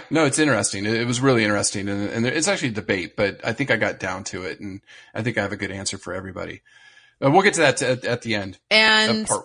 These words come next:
Speaker 2: I
Speaker 1: one.
Speaker 2: think the whole point of what Chris saying, wanting to talk about this in the dialogue, about if there are more tigers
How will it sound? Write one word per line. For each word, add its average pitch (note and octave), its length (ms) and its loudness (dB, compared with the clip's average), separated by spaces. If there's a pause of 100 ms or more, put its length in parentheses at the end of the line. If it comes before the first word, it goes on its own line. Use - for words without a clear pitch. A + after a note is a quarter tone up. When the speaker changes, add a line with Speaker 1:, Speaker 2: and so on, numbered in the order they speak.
Speaker 2:
I A#3+ 80 4
Speaker 1:
one. C4+ 80 -6
Speaker 2:
think F#4 120 -2
the F#4+ 80 0
whole D#4+ 160 2
point G#3 400 0
of E3+ 400 4
what - 360 -6
Chris F3+ 360 0
saying, E3 500 0 (200)
wanting E3 480 0
to D3+ 120 -12
talk A3+ 300 4
about D#3 280 -2
this C#3+ 240 -8
in C#3+ 140 -8
the C#3 60 -10
dialogue, C#3 580 -6 (300)
about F3+ 260 6
if E3+ 100 0
there E3+ 120 6
are E3 140 6
more D#3+ 180 2
tigers C#3+ 680 -4